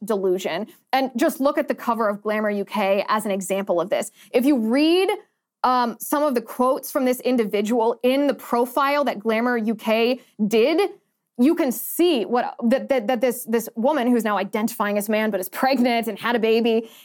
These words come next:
is suffering. And instead of getting the mental health care that this person needed, the medical industry in our society, what do they preach?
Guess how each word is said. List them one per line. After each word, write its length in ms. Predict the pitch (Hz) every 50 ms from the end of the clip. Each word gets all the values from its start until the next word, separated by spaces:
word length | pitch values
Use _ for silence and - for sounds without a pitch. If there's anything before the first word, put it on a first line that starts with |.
| - - -
is 260 | 285 277 247 - - _ _
suffering. 1000 | - - - - - - - - 254 240 240 - 240 233 208 156 92 87 - 233 - _ _ _ _ 277
And 240 | 269 254 247 254 -
instead 520 | - 262 262 - - - - - 311 320 330
of 160 | 349 285 226
getting 180 | 311 302 294 277
the 80 | 254
mental 400 | 226 220 240 277 330 311 349 285
health 460 | 233 - - - 311 339 349 - -
care 440 | - 269 277 226 214 208 208 220 240 - _ _ _ -
that 160 | 262 277 269
this 120 | 311 -
person 360 | - 320 311 294 277 240 240
needed, 640 | 254 339 403 415 381 311 247 220 214 220 277 277 - _ _ _ _ _ -
the 60 | 302
medical 440 | 294 294 311 359 403 427 - 370 311
industry 440 | 233 247 247 240 240 240 - 285 247
in 60 | 269
our 120 | 277 277
society, 800 | 269 285 269 269 - - 330 370 392 403 359 302 269 262 277 269 - _ _ _ _ _ _ _ -
what 160 | 240 294 302
do 80 | 339
they 120 | 311 320 294
preach? 600 | - - - 320 330 240 - - - - -